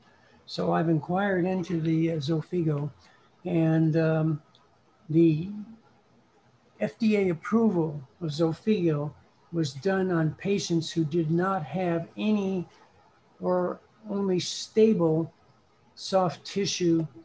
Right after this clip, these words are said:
prostate cancer tumors. So since I have nodules in the lungs and I have some lymph nodes,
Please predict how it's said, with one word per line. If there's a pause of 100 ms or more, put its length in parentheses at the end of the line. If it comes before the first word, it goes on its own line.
(460)
prostate
cancer
tumors. (960)
So
since
I (100)
have (480)
nodules
in
the
lungs
and
I
have
some
lymph
nodes,